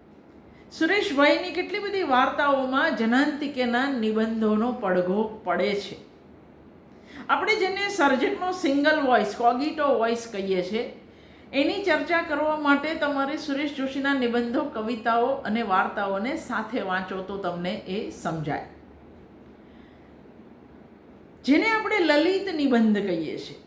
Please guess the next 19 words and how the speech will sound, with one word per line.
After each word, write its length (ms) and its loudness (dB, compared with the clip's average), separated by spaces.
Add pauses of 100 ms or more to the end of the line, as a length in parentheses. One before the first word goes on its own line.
(120)
જનાંતિકે 580 0
લલિત 400 2
નિબંધ 420 0
છે. 220 -12 (960)
એનો 160 0
આરંભ 420 4
આમ 340 0
તો 180 -2
આપણે 540 0
ત્યાં 240 -2
કાકા 280 -2
સાહેબ 280 -4
કાલેલકરના 680 2
નિબંધોમાં 640 0
થયો, 300 -12 (1400)
એ 360 4 (720)
જાણીતી 440 6
વાત 340 -4
છે. 140 -18